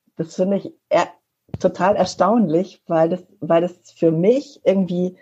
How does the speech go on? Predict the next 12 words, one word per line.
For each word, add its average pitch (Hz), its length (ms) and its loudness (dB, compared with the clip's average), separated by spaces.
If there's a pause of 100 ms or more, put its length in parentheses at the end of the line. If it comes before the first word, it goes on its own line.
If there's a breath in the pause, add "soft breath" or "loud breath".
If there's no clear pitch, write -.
(100 soft breath)
sich - 280 -12 (320)
überhaupt 185 480 0
nie 208 240 0
ausgeschlossen 151 760 -2
hat, 139 160 -8
beziehungsweise 175 600 -2
ich - 220 -8
hab, - 220 -2 (1200 soft breath)
ich 165 160 -8
konnte 226 420 0
erst 208 580 -2
auch 185 260 2